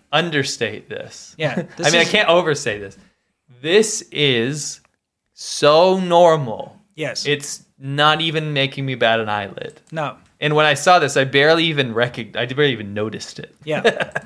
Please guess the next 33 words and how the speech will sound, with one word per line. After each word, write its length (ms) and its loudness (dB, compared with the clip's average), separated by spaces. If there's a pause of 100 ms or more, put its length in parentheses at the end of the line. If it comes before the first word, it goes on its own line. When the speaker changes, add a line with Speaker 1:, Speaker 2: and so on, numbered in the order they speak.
(300)
Speaker 1:
<laughs> 400 -18
Speaker 2:
I 40 -4
mean, 140 4
the 80 4
fact 300 0
is 240 2
that 160 0
Alcatraz, 680 0
that's 180 -4
been 160 -4
abandoned 420 -2
since 260 -6
the 100 -10
seventies, 500 -4
is 200 -8
actually 480 -2
in 120 0
better 280 0
shape. 440 -10 (300)
Speaker 1:
Yeah. 220 -4 (560)
Speaker 2:
In 80 -10
a 80 0
lot 160 2
of 120 -8
ways. 460 -14 (320)
Okay? 360 -12 (340)
Speaker 1:
Yeah, 540 0
I, 260 -6
I 40 -4
keep 180 -12
looking 300 -8
at 160 -14
the, 300 -14